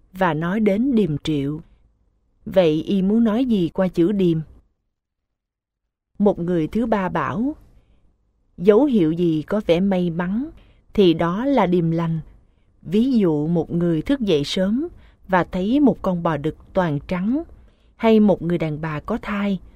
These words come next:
hay con cá màu đỏ, Cybrinus rohita, hay cái bình đầy đến tận miệng, hoặc bơ tươi mới tan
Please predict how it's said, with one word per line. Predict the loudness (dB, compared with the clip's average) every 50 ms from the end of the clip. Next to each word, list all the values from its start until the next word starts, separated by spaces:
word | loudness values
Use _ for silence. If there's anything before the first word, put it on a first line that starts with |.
| -20 -20 _ _ _ _ _
hay | -2 0 2 2 2 0 0
con | 0 0 0 -2
cá | -2 -4 -6 -4 -2 0
màu | 0 0 0 0
đỏ, | 0 -2 -2 -2 -2 -4 -6 -8 -8 -10 -14 -20 _ _ _ _ _ _ _ -20 -4 0
Cybrinus | 2 2 2 2 0 0 0 0 0 0 -2 -2 -4 -8 -12 -8
rohita, | -2 0 0 0 0 0 -2 -4 -2 -4 -4 -4 -4 -6 -8 -12 _ _ _ _ _ _ _ _ _ _ _ _ _ -6
hay | 0 2 4 4 4 4
cái | 2 2
bình | 2 2 2 2 0 0
đầy | 0 0 0 -2
đến | 0 0 0 0 0
tận | 0 0 0 0 0 0
miệng, | 0 0 -2 -2 -4 -4 -6 -8 -12 -20 -20 -20 -20 _ _ _ _ _ _
hoặc | -2 -2 -2 -4 -8 -2
bơ | 2 2 2 2 2 2
tươi | 2 4 4 4 4 2 0 -2 -4 0
mới | 2 2 4 2 2
tan | 0 -2 -2 -2 -2 -2